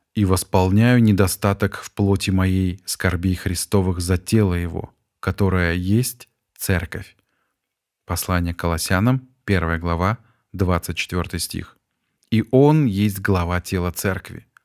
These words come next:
Он — начаток, первенец из мёртвых,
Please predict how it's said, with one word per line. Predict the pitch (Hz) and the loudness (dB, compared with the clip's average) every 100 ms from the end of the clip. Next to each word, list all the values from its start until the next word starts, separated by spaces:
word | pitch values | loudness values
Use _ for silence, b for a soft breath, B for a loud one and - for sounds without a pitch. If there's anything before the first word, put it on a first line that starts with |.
| _ | _
Он — | 120 123 104 80 | 2 4 4 2
начаток, | 87 90 - 123 120 92 - _ | -2 0 2 2 2 -4 -14 _
первенец | 123 127 110 90 87 - _ b b b | 2 2 2 -2 -4 -8 _ b b b
из | 104 95 | 0 6
мёртвых, | 117 131 110 85 82 | 6 6 2 -6 -16